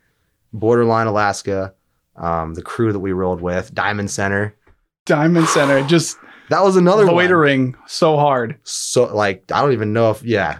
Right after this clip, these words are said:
Speaker 1: I mean, we were the only place that we were allowed to loiter, I'm pretty sure. And Matt Eastman was, like,
Speaker 2: Who was the manager?
Speaker 1: who was the manager of
Speaker 2: Yeah.
Speaker 1: Borderline at the time. And, um,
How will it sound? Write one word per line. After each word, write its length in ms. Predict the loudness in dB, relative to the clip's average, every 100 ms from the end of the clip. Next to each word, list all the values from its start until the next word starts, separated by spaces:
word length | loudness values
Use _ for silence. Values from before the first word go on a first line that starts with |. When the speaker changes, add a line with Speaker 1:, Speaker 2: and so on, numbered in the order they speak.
| -12 -8
Speaker 1:
I 120 | -6
mean, 240 | -4 -4
we 120 | -4
were 340 | -2 -2 -6 -10 _ _ -6
the 140 | -2
only 300 | 2 2 0
place 320 | -2 -2 -2
that 100 | -4
we 160 | -6 -6
were 120 | -6
allowed 420 | -6 -4 -4 -4
to 80 | -8
loiter, 420 | -8 -8 -10 -16 _ _ _
I'm 140 | -12 -4
pretty 220 | -4 -4
sure. 260 | -4 -4 -4
And 260 | -6 -6
Matt 220 | -4 -4
Eastman 400 | -4 -8 -10 -12
was, 140 | -12 -12
like, 340 | -12 -12 -18 _ _ _ _ _ _ _ _ _
Speaker 2:
Who 100 | 2
was 140 | 2
the 80 | 2
manager? 500 | 2 2 0 -2 -6 0
Speaker 1:
who 140 | 2
was 140 | 4 2
the 100 | 2
manager 420 | 2 0 -2 -4
of 100 | -2
Speaker 2:
Yeah. 100 | 0
Speaker 1:
Borderline 280 | 0 -2 -4
at 60 |
the 80 | -8
time. 420 | -4 -2 -2 -6 _ _ _ _ -10
And, 280 | -4 -2
um, 500 | -2 -2 -4 -6 -10